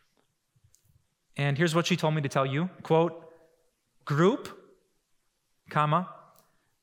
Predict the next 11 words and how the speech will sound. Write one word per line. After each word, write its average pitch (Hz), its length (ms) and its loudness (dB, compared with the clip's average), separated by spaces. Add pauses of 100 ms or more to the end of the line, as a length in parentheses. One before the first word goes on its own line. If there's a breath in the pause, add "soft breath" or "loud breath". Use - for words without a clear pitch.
(880)
group, 170 420 2 (1400)
comma, 139 360 0 (340)
group, 165 480 2
comma, 170 420 4
group, 165 440 2 (340)
comma, 147 420 2 (800)
group, 175 340 2 (440)
period, 143 420 2 (580)
end 147 140 -2
of 143 80 -2
quote." - 260 -2